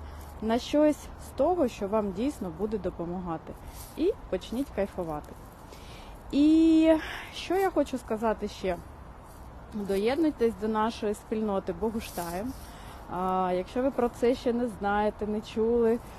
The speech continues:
пишіть, хочу знати, що таке спільнота Богуштайм, як до неї долучитися і так далі. А, ну і будьте з нами на лініях. А ті, хто в спільноті, ви вже знаєте,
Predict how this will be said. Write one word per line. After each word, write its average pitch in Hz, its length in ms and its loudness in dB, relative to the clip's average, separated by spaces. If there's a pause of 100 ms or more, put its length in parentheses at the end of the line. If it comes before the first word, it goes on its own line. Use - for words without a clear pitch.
(180)
пишіть, 220 600 2
хочу 240 360 0
знати, 208 600 0
що 208 240 0
таке 220 360 0
спільнота 202 560 -2
Богуштайм, 208 720 0
як 196 200 0
до 196 100 -2
неї 196 260 0
долучитися 185 840 -4
і 175 160 -4
так 202 100 -2 (100)
далі. 170 320 -2 (840)
А, 196 520 2
ну 269 420 8
і 311 120 8
будьте 311 420 4
з 370 60 0
нами 392 280 4
на 330 140 6
лініях. 320 500 4 (260)
А 185 40 -2
ті, 320 240 -2
хто 311 180 0
в 302 60 0
спільноті, 277 600 2
ви 240 240 2
вже 233 160 0
знаєте, 247 680 2